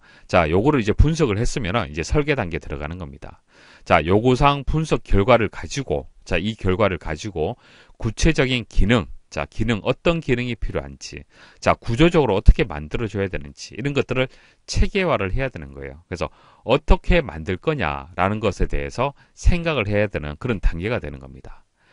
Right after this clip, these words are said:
그래서 화면 설계, 자, 이렇게 화면에서 뭐 이제 고객 정보를 입력을 해야겠죠. 자, 화면은 어떻게 설계를 할 건지, 자, 애플리케이션, 프로그램은 어떻게 설계를 할 건지,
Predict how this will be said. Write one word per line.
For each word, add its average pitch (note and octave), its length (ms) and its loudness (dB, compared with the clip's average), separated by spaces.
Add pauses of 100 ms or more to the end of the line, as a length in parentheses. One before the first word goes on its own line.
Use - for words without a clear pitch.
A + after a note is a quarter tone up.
(180)
그래서 F#2 200 -6
화면 D3+ 400 -2
설계, D2+ 440 -6 (600)
자, - 80 -20 (260)
이렇게 G2 300 -8
화면에서 C3+ 800 -2 (720)
뭐 - 140 -14 (260)
이제 D2 320 -8
고객 A#2 300 4
정보를 G2 360 -2
입력을 A#2+ 300 -2
해야겠죠. B2 540 -4 (280)
자, F2+ 180 0
화면은 C#3 360 2
어떻게 G#2 240 2
설계를 C3+ 380 -2
할 F2 80 -6
건지, A2 440 -8 (360)
자, F2+ 240 4
애플리케이션, A2+ 760 -2 (420)
프로그램은 E3 420 4
어떻게 A#2 220 2
설계를 B2+ 340 -2
할 D#2 80 -8
건지, E2 440 -8